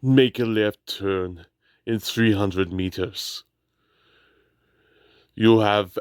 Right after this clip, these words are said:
accidentally missed your direction. Now you must turn around. Make a U-turn at the next available light.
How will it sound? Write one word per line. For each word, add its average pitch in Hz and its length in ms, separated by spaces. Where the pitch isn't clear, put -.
accidentally 104 840
missed 98 400
your 107 120
direction. 98 760
Now 113 760
you 117 160
must 113 320
turn 123 200
around. 107 680
Make 127 220
a 143 80
U-turn 127 720
at 131 140
the 131 80
next 131 340
available 127 560
light. 110 540